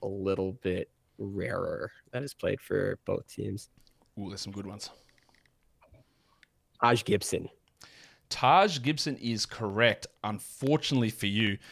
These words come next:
Speaker 2: it is a little too correct because he played a lot of games. In terms of the guys crossing over between these teams, he is, like, the third highest amount of games. Luckily,
Speaker 1: Oh, no.
Speaker 2: luckily for you that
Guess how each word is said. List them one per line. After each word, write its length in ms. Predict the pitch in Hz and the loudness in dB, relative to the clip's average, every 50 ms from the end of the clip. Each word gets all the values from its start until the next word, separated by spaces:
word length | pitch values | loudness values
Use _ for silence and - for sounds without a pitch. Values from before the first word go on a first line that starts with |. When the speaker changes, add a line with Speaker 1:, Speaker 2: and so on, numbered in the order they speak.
| - - _ _ - | -20 -20 _ _ 0
Speaker 2:
it 100 | 113 110 | 0 2
is 120 | 107 107 | 2 0
a 40 | 113 | 0
little 220 | 107 113 113 101 | 0 0 0 0
too 260 | - - - 104 104 | -2 -4 -2 -2 -4
correct 380 | - - 110 98 95 95 - - | -2 0 0 0 0 -2 -4 -6
because 420 | - 101 - - 107 104 104 - - - - _ _ _ | -8 -6 -2 0 0 0 0 -2 -8 -12 -20 _ _ _
he 500 | _ - - 127 127 127 127 127 127 135 - _ _ - | _ -4 -2 0 0 0 0 -2 -4 -8 -10 _ _ -20
played 380 | - - - 117 113 110 110 107 - - | -12 -2 0 0 2 2 0 -4 -4 -6
a 80 | 101 | -6
lot 240 | 98 101 101 104 104 | -4 -2 -2 -2 -4
of 60 | 104 | -2
games. 460 | 101 104 101 101 101 101 104 104 - - - | -2 -2 -2 -2 -4 -4 -4 -4 -6 -6 -6
In 100 | 117 104 | -8 -6
terms 280 | - - 131 131 123 113 | 0 2 2 2 2 2
of 80 | 104 | 0
the 60 | 104 | -2
guys 280 | 104 - 104 104 104 - | -2 0 2 2 2 0
crossing 400 | - - - 107 - - 101 98 | -2 -2 -2 -2 -2 -2 -2 0
over 200 | 101 107 107 104 | 0 2 0 0
between 280 | 98 104 101 104 98 98 | -4 -6 -6 -6 -6 -6
these 160 | 98 98 - | -8 -8 -8
teams, 320 | - - 101 101 101 - | -8 -8 -6 -6 -6 -8
he 160 | - 104 101 | -6 -6 -4
is, 160 | 101 98 95 98 | -4 -6 -8 -6
like, 280 | 104 101 98 98 - - | -6 -6 -6 -6 -8 -10
the 360 | 101 101 101 101 104 101 - _ _ _ _ _ _ _ | -10 -8 -8 -8 -10 -12 -14 _ _ _ _ _ _ _
third 500 | _ - - - - 120 110 113 113 110 | _ -18 -16 -6 0 2 2 4 4 2
highest 540 | 110 - - - 101 104 104 101 101 - - | 0 -2 -2 0 2 2 2 2 0 -2 -6
amount 240 | 98 98 98 98 98 | -6 -6 -6 -6 -8
of 80 | 98 98 | -6 -4
games. 420 | 107 104 104 101 98 101 - - - - - - - _ | -2 -2 -2 -2 -4 -6 -6 -8 -8 -14 -20 -20 -6 _
Luckily, 340 | 110 131 139 - 101 101 - | 4 4 6 8 6 6 6
Speaker 1:
Oh, 20 | |
no. 300 | - 92 92 92 90 90 _ _ _ | 4 2 2 0 0 -2 _ _ _
Speaker 2:
luckily 400 | 123 127 165 175 - 175 123 113 | 10 10 10 10 8 4 4 4
for 140 | 104 - 101 | 2 0 -4
you 180 | 98 101 123 | -2 -2 0
that 160 | 135 117 - | 0 -2 -2